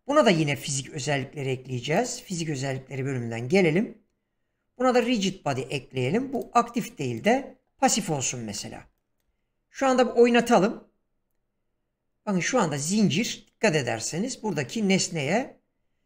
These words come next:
takılmış bir şekilde kaldı. Bunu şöyle bir miktar geriye doğru alalım.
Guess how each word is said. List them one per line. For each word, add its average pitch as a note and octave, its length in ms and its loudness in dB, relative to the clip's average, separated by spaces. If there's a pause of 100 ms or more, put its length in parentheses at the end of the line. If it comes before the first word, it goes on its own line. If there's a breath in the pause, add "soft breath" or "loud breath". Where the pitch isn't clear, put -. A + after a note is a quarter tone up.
(380)
takılmış A#3+ 520 2
bir D3 60 -4
şekilde D3 560 0
kaldı. F#3 360 2 (1600)
Bunu B3 140 -2
şöyle B3 340 6
bir B3+ 120 2
miktar A3 680 4 (320)
geriye G#3 360 6
doğru C3 360 0
alalım. C#3 440 0